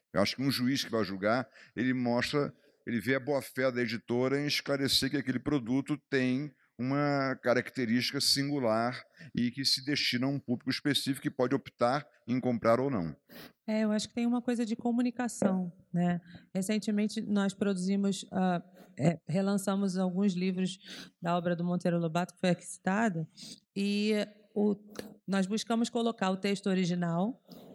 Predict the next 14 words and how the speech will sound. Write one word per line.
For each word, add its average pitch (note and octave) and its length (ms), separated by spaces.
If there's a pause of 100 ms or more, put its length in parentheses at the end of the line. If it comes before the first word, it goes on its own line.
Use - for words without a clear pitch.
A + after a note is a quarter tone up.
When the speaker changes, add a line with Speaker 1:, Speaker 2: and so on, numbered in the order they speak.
(320)
Speaker 2:
onde F3 180
ele F3 120
falava F#3 480
lá F3 220
da F3+ 140
tia F3 200
Nes-, E3+ 300 (180)
da F3 140
tia F#3 200
Anastácia, F3 760 (320)
a D#3+ 280 (800)
preta G3+ 400
beiçuda, G#3 720 (540)
né? G3 380